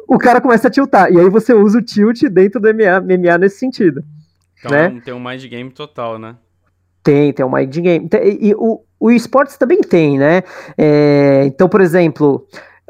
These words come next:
Speaker 1: não sei, eu, eu diria que, assim, talvez um grande inimigo dos psicólogos de esportes seja, assim, essa coisa do gritar no stage, né?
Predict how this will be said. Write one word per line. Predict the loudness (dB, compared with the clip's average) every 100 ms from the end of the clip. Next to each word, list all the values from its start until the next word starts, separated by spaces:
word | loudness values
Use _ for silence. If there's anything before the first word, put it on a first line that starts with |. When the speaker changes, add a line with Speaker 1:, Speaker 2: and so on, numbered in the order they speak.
| -16 -14 -18 -14 -16 -16 -18 -8 0
Speaker 1:
não | 0
sei, | 2 4 4 2
eu, | 0 0
eu | 0
diria | 0 2 2
que, |
assim, | 0 0 -2
talvez | 0 0 2 2
um | 2 0
grande | 2 2 0
inimigo | 0 2 2
dos | 2 -2
psicólogos | -2 -4 0 2 2 0 -2
de | -2
esportes | -2 0 2 2 0
seja, | 0 0
assim, | 0 -2 -2 -2 -8 _ -20 -16 -6
essa | -2 -2
coisa | 0 2 2
do | 2 0
gritar | 2 0 0 0 2
no | 2
stage, | 0 -2 -2 0 -2 -6 -12 -16 -20 -20 -20 -20 _ _ -12 -4
né? | -2 -2